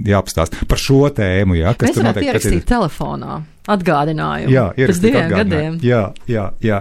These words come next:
Speaker 1: jā, jā. Bet par kādu citu tēmu varam arī ātrāk, ja? Nav obligāti tagad jāgaida divi gadi, bet,
Speaker 2: Jā.
Speaker 1: teiksim, par precīzijas medicīnu. Jo, jo tas man šķiet, ka tas ir, eh, ritīgi tāds, eh, nu, strauji attīstošs, eh,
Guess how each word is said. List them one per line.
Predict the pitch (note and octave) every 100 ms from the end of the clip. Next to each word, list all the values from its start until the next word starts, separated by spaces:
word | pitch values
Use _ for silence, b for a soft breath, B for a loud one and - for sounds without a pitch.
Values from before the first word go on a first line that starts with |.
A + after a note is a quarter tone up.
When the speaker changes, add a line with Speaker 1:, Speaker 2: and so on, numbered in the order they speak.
| -
Speaker 1:
jā, | A2 A2+
jā. | B2
Bet | - D3+
par | E3
kādu | D3+ C#3
citu | - -
tēmu | G3 F3+ G3 F#3+ F3
varam | D#3 E3 C#3+
arī | C3+ C#3+
ātrāk, | G3+ G#2+ D#2+ -
ja? | F#2+
Nav | A2 A#2
obligāti | B2+ F2+ F2
tagad | - F2
jāgaida | G2 G2 E2
divi | F#3 G3
gadi, | F#2 - B B -
bet, | F3
Speaker 2:
Jā. |
Speaker 1:
teiksim, | E3+ D#3 F2+
par | -
precīzijas | A2 - F2 F2
medicīnu. | A2 G2 - F#2 F#2 -
Jo, | A2+ G#2+
jo | B2
tas | D#3 D#3+
man | A#2+
šķiet, | - A2
ka | -
tas | G2+ - A#2
ir, | A2+ F#2+
eh, | F#2 F#2 F#2 B B C#3+
ritīgi | G#2+ G2+ E2 E2
tāds, | F#2 E2+ - -
eh, | E2+ E2+ F#2+ B -
nu, | G#2
strauji | G#2+ - B2+ G2 G#2
attīstošs, | - E2+ - F#2 G#2 - - B B B B -
eh, | G2+ G2+